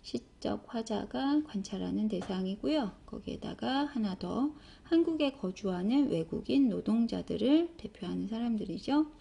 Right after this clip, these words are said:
시적 화자가 관찰하는 대상,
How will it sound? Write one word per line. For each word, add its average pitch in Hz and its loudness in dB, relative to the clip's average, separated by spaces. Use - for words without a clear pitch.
시적 208 -4
화자가 208 0
관찰하는 190 -2
대상, 190 0